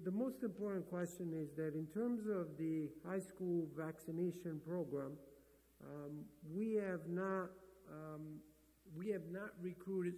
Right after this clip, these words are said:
students to be ambassadors of that program. So, uh, I wanna make sure that, um,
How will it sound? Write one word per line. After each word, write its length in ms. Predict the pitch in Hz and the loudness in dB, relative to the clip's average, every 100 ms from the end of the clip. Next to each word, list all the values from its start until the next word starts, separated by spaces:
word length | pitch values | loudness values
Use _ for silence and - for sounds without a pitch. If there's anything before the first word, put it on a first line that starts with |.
| 175 - | -6 -8
students 680 | - - 202 170 156 - | -6 -2 0 2 0 -2
to 120 | - 156 | -8 -4
be 220 | 170 165 | 0 0
ambassadors 920 | 151 151 175 175 - 151 147 143 143 151 | 0 0 0 -2 -2 2 4 2 0 -4
of 180 | 139 | -2
that 240 | 143 131 - | -2 -4 -4
program. 400 | 151 120 113 110 - - - - | -2 -2 -4 -8 -12 -20 -20 -18
So, 360 | - 151 147 143 - | -2 2 4 2 -2
uh, 360 | 143 143 131 147 | -4 -4 -4 -4
I 60 | 143 | 0
wanna 260 | 147 147 | 2 2
make 200 | 147 143 | 0 -2
sure 240 | 147 151 143 | -2 -2 0
that, 200 | 143 143 - - - - - - | 0 -2 -4 -16 -20 -20 -20 -10
um, 560 | 139 139 135 135 135 | -6 -6 -4 -4 -4